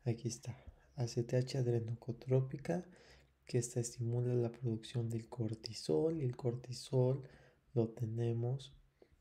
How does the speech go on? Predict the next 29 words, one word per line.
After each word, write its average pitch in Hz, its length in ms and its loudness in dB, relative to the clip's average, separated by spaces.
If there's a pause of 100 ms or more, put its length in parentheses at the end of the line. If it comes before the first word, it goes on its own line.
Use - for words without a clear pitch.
(120)
en 113 140 2
la 110 80 -2
de 110 100 2
las 110 160 -2
suprarrenales. 131 880 2
Entonces 139 380 -2
encontramos 135 540 0
como 127 240 6
un 131 160 8
mapa 135 400 2 (500)
de 120 220 4
endocrinología. 117 1040 -2 (460)
Eh, 113 340 2
después 120 380 -2
voy 123 140 2
a - 20 0
hacerles 123 420 -2
un 120 140 2
video 127 360 0 (580)
de 110 280 4
un 127 300 8
mapa 127 260 2
así 127 220 -4
que 127 100 -4
sea 127 140 0
más 120 200 -4
fácil 127 360 -2
de 117 60 0
entender. 110 460 -6